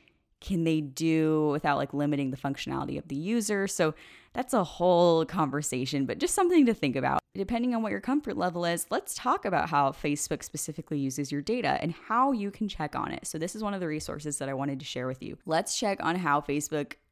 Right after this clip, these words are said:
just what they're doing with your data, which Facebook has released a lot of cool tools on their, um, website or app that you can check out how they are,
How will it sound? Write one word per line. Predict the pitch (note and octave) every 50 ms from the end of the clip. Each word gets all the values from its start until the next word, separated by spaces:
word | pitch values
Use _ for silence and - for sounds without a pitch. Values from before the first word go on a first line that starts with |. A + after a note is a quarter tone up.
| - D3+
just | E3+ E3+ F3 - F#3
what | F3 E3+
they're | F#3 F3 D#3+
doing | D#3+ C#3+ C#3
with | C#3 C#3+ -
your | C#3+ -
data, | - F2+ - F#2 - -
which | C#3 D3 - - - -
Facebook | F3 F#3 F#3 - F3 -
has | G#3+ E3+ D3+
released | E3+ E3 D3+ D3 D#3 D#3 -
a | - E3
lot | D3+ C#3 C#3
of | C#3+ -
cool | - - D#3+
tools | D3+ - - D3 C3+ C#3 D3 D#3+ D#3+ - - -
on | - D3 C#3+ C#3+
their, | C#3 C3+ C3+ - - - - - _ _ _ -
um, | D#3+ D3+ D#3+ - - D3+
website | D#3 D3+ D3 - - - D3+ D3 D3 C#3+ - _ _ _ _ _ _ _ _ -
or | C3+ -
app | - C3+ D3 D#3 - - - - - - - - - _
that | D3 C3+ D#3 C#3 B2+ - - - _ -
you | D3 D#3 D3+
can | - F3+ D#3+
check | D#3 - E3+ D#3 D3+ -
out | - C#3+ C#3+ - D#3+
how | D3 D3 C3+
they | D3+ C#3+ C3+ -
are, | - - C3+ C3+ C#3 D#3+ G#3+ C4 D4